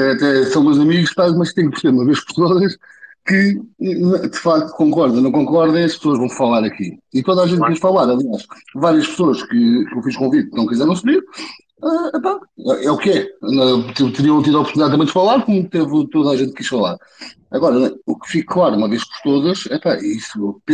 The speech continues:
Speaker 1: epá, eu esperava que ao final de, se calhar, de cem spaces isso já tivesse ficado claro, não fazemos uma triagem de quem fala e que não damos briefing antecipado a quem, a quem pode e quem não pode falar.
Speaker 2: E só
Speaker 1: Epá,
Speaker 2: havendo diferenças de opiniões é que nós tínhamos spaces, como já
Speaker 1: Sim.
Speaker 2: tivemos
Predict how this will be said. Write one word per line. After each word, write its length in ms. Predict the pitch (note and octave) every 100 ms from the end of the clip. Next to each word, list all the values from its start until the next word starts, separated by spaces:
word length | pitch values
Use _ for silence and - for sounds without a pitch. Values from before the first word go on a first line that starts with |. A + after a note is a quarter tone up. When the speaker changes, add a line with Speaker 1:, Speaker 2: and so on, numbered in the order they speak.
| G2+ F#2+ G2+
Speaker 1:
epá, 180 | -
eu 60 | A2
esperava 480 | - A#2 C3 A#2+ G2+ -
que 100 | G#2+
ao 120 | E2+
final 300 | - A#2 A#2
de, 60 | G2+
se 60 |
calhar, 240 | - A2 A#2 -
de 180 | - C#3+ -
cem 200 | C3+ A2+
spaces 500 | - C3+ B2 G2+ G2+
isso 160 | G#2 -
já 100 | A2
tivesse 240 | A#2 B2
ficado 220 | - C3+ -
claro, 300 | D3+ D3+ D#3+ - - - - -
não 220 | C3+ C#3
fazemos 300 | C3 C3 C3 A2+
uma 140 | B2+
triagem 380 | A#2 B2 A#2 B2
de 40 | G#2
quem 140 | A#2
fala 380 | A2 A#2+ A#2+ C3 _ - - -
e 80 | G#2+
que 60 | B2+
não 80 |
damos 220 | A#2+ B2 A2
briefing 460 | A#2 C3+ C3 B2+ C3 -
antecipado 520 | C3+ C3 A#2+ D3 C#3 A#2+
a 40 |
quem, 320 | - A2 D3+
a 40 | A2+
quem 140 | B2
pode 220 | A#2 C3+
e 20 | A#2+
quem 100 | C3+
não 100 | B2
pode 200 | C3 -
falar. 280 | G#2+ F#2+ - _ _ - -
Speaker 2:
E 120 | F3+
só 160 | - F3+
Speaker 1:
Epá, 80 | E3
Speaker 2:
havendo 180 | E3+
diferenças 420 | D#3+ D3+ - - E3
de 60 | -
opiniões 480 | - D#3+ D#3+ E3 E3
é 80 | F3
que 100 | E3+
nós 140 | D#3
tínhamos 380 | - D#3+ D#3+ -
spaces, 400 | - D#3 D#3+ -
como 160 | -
já 100 | C#3+
Speaker 1:
Sim. 60 | D3+
Speaker 2:
tivemos 280 | D3 D3+